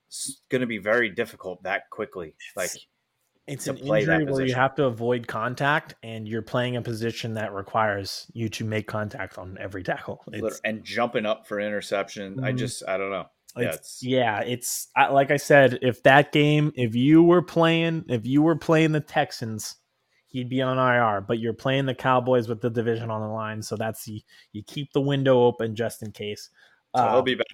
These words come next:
Speaker 1: with two picks, and Dallas Goedert will have two touchdowns back in
Speaker 2: th-,
Speaker 1: that game.
Speaker 2: God, they said today Goedert has a sling off. He's ready. They think he'll be able to come off I R week fifteen when he's eligible.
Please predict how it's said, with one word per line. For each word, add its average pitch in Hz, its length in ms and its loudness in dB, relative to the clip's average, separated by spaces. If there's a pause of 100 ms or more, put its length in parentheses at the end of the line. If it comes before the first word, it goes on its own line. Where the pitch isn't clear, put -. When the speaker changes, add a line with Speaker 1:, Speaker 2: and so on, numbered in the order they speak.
(140)
Speaker 1:
with 104 160 -10
two 110 140 -8
picks, - 340 -4
and 92 100 -14
Dallas 92 280 -6
Goedert 90 360 -6
will 90 160 -16
have 87 140 -16
two 90 140 -18
touchdowns 87 500 -14
back 82 240 -18
in 120 60 -16
Speaker 2:
th-, 131 120 0
Speaker 1:
that - 60 -6
game. 127 80 -4
Speaker 2:
God, 135 220 8
they 135 140 8
said 151 280 6
today 180 320 10
Goedert 135 380 8
has 143 240 6
a 127 60 -2
sling 147 300 0
off. 170 240 2
He's 131 200 -4
ready. 143 400 2
They 123 140 -4
think 139 260 -6
he'll 143 100 -2
be 131 140 -2
able 131 140 -2
to 120 60 -6
come 127 220 -6
off 131 200 -2
I 127 140 2
R 131 240 2
week 123 200 -6
fifteen 135 480 -8
when 127 100 -6
he's 117 140 -8
eligible. 139 600 0